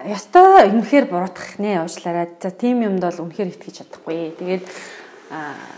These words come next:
мэдгүй. Яаж ч бодсон тухайн хүн, монголчууд бид нар бол ер нь потенциал сайтай гэж өөрсдөө ярьдаг. Яг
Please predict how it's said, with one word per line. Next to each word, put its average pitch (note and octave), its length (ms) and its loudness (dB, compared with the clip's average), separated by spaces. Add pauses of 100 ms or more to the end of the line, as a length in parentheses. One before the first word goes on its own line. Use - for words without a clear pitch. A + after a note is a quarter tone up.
(680)
мэдгүй. F#3+ 400 -8
Яаж C#4+ 400 -4
ч - 240 -14
бодсон B3 640 -6
тухайн C#4 480 -6
хүн, A3 320 -8
монголчууд G3+ 480 -8
бид - 180 -12
нар C#4 220 -2
бол C4+ 80 -8
ер G3+ 100 -4
нь F#3 220 -4
потенциал G3 480 -10
сайтай F3+ 320 -14
гэж E3 160 -16
өөрсдөө E3 560 -16
ярьдаг. E3+ 240 -14
Яг G#3+ 260 -6